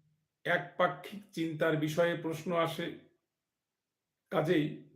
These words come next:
নিরপেক্ষতার জায়গা থেকে রাষ্ট্র পরিচালনার যে পবিত্র দায়িত্ব, সেটি পালন করা উচিত এবং সেটি হয়তো আমরা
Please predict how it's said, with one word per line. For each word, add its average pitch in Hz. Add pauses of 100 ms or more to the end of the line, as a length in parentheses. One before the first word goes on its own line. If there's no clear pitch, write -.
(120)
নিরপেক্ষতার 180
জায়গা 135
থেকে 147 (1700)
রাষ্ট্র 131 (120)
পরিচালনার 147 (520)
যে 127 (480)
পবিত্র 185 (140)
দায়িত্ব, 123 (480)
সেটি 151 (100)
পালন 139 (120)
করা 123 (1800)
উচিত 180 (720)
এবং 160
সেটি 160
হয়তো 139 (120)
আমরা 127